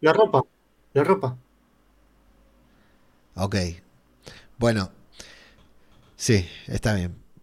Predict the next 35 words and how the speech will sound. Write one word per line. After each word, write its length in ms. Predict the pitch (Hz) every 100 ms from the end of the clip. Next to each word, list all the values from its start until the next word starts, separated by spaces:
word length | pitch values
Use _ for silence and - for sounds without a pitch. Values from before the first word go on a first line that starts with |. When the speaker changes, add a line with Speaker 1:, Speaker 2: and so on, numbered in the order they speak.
| _
Speaker 2:
Es 120 | 101
cierto. 300 | - 101 92
Porque 220 | 90 98 113
acá, 1300 | 113 135 135 127 120 113 110 107 104 101 95 90 -
eh, 400 | 113 104 101 101 98
Kamala 600 | 123 139 135 139 143 139
tiene 360 | - 117 117 110
su 420 | - 101 92 95
traje 320 | 113 120 -
de 560 | 104 95 92 92 92 95
Miss 200 | 110 117
Marvel. 580 | 135 139 135 147 156 190 _
Speaker 1:
Y 100 | 156 - _ _ - -
recién 400 | 143 135 196 208
no 60 | 175
estaba 300 | 135 233 196
con 120 | 147
Speaker 2:
Y 40 |
Speaker 1:
la, 80 | 107
Speaker 2:
antes 180 | 120 113
Speaker 1:
con 60 | 110
Speaker 2:
estaba 260 | - 104
Speaker 1:
la 220 | 92 90
Speaker 2:
en 360 | 87 85 85 85
jogging. 520 | 95 92 80 80 95 -
Cuando 260 | 101 110
dice, 260 | 120 131 139
"Puedo 260 | 139 156 151
mostrar 340 | 139 156 156
mis 140 | 151
poderes", 800 | - 151 160 165 180 180 - - _ _ _ _ _ _ _ _ _ -
eh, 340 | 107 98 95
no, 160 | 98 98 -
o 100 | 110
sea, 200 | 131